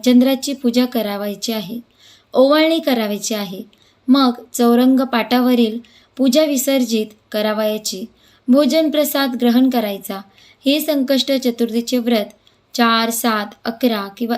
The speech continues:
एकवीस वेळा करावायचे आहे. राजा राणीने या व्रताची शास्त्रशुद्ध माहिती समजून घेतली आणि भावयुक्त अंतकरणाने हे व्रत पूर्ण केले.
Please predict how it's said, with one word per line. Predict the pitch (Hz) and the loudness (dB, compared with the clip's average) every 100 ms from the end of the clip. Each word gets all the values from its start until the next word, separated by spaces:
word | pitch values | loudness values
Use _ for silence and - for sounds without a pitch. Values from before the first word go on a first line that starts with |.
| - | -6
एकवीस | 214 - 247 247 | -10 -4 -4 0
वेळा | 254 240 | 0 2
करावायचे | 240 220 202 196 196 190 | 0 -4 -6 -8 -10 -10
आहे. | 214 190 185 - _ - - _ - | -10 -10 -12 -18 _ -20 -20 _ -2
राजा | 240 254 254 330 | 2 2 2 2
राणीने | 320 294 285 285 | 2 2 2 0
या | 262 | 0
व्रताची | 233 233 240 233 247 | 0 0 0 0 0
शास्त्रशुद्ध | - 233 233 254 262 - 226 208 | 2 0 -2 -4 -4 -4 -4 -4
माहिती | 233 220 202 202 233 | -4 -4 -6 -6 -2
समजून | 254 254 214 202 - _ _ _ - | 4 4 2 -6 -16 _ _ _ 0
घेतली | 240 247 247 285 | 2 2 0 2
आणि | 262 262 | 4 4
भावयुक्त | 240 226 240 254 240 240 - 202 220 _ _ _ - | 2 0 2 4 2 0 -8 -8 -10 _ _ _ 0
अंतकरणाने | 277 294 349 349 254 247 254 | 2 2 2 2 2 4 4
हे | 240 247 | 6 4
व्रत | 233 233 | 2 -4
पूर्ण | - 220 220 220 | -4 -4 -4 -6
केले. | 220 190 | -6 -8